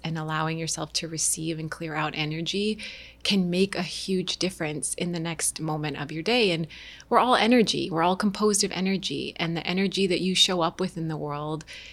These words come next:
is going to be reciprocated. So if you give yourself these mini moments of connecting, breath is a beautiful entry and portal into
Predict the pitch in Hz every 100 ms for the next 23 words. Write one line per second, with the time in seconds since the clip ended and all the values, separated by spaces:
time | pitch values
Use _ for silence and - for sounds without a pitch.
0 | - - 185 - 180 190 185 175 - 175
1 | 185 180 175 - - 180 - 202 214 -
2 | 165 - - - - - - - 202 185
3 | 180 - - 190 156 202 190 190 180 185
4 | 170 - 170 175 180 202 208 180 208 262
5 | 151 165 - - - 170 - - 185 302
6 | - 143 139 156 - - - - 185 214
7 | 202 - - - - 170 175 170 190 196
8 | 196 170 175 175 - 165 156 165 156 -
9 | 175 165 151 - 180 175 160 - 170 156
10 | 156 156